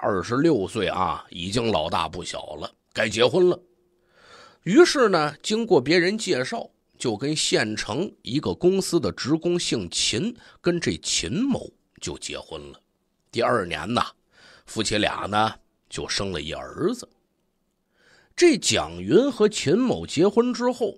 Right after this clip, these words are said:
一开始那几年，两口子感情还算是可以，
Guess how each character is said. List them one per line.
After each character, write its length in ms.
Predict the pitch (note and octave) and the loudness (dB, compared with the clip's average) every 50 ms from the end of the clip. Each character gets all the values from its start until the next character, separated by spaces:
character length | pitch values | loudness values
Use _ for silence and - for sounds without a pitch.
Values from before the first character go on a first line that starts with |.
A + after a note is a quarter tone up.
| _ _ _ | _ _ _
一 160 | - D#3+ C#3 | -6 -6 -6
开 240 | A#2 - F#3 F#3+ G3 | -2 0 2 2 2
始 160 | - - F2+ | 2 0 -4
那 180 | F#2 A#2 C3 A#2+ | -2 -2 -2 -2
几 200 | - - - D#2 | -2 -4 -8 -8
年， 360 | D2+ D#2+ G#2 C#3 A2+ - - _ _ - - _ - | -4 -2 0 0 0 0 -4 _ _ -20 -20 _ -4
两 240 | E2+ F#2 C3 F3+ | -2 -2 0 -2
口 240 | F3 - - C#2 D2+ | -2 -4 -8 -10 -4
子 100 | A#2 D#3 | -4 -4
感 240 | - - - - - | -4 -4 -8 -8 -8
情 240 | - - D3 F#3 G#3+ | -8 -4 -4 -4 0
还 160 | - G3 C#4+ | 2 2 2
算 260 | D4+ - F4+ D#4 G#3 | 4 4 4 4 6
是 80 | E3 E3 | 4 2
可 220 | C3 - D3+ E3 | 2 2 4 4
以， 340 | F3 C#3+ G2+ G#2 C#3+ - - | 6 6 4 2 0 0 -2